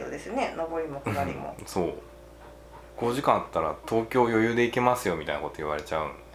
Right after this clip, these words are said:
Speaker 1: 下手したら往復できますね。
Speaker 2: いや、うん、まさに。
Speaker 1: ね。
Speaker 2: 飛行機で行けばね。
Speaker 1: うん。
Speaker 2: はい。っていう、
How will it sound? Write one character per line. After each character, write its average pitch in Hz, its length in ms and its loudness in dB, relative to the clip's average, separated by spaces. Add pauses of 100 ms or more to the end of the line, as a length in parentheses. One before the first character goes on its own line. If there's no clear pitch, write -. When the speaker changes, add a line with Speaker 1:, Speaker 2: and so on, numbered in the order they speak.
(440)
Speaker 1:
下 370 100 2
手 370 80 2
し - 80 -10
た 170 80 0
ら 160 120 0
往 254 80 0
復 226 300 -6
で 214 100 -4
き 208 100 -10
ま 196 200 -10
す 214 100 -12
ね。 226 100 -2
Speaker 2:
い - 40 -4
や、 - 40 -4 (480)
う 92 40 -4
ん、 80 300 -4
ま 82 100 -8
さ 87 160 -2
に。 71 160 -8 (720)
Speaker 1:
ね。 214 80 -6
Speaker 2:
飛 - 20 -10
行 196 160 2
機 - 160 -2
で 71 80 -6
行 71 80 -10
け - 100 -8
ば 71 120 -6
ね。 73 40 -10
Speaker 1:
う 143 1000 -8
ん。 - 40 -10
Speaker 2:
は 139 120 -8
い。 - 20 -8
っ - 20 -10 (460)
て 208 160 6
い 196 120 2
う、 196 100 0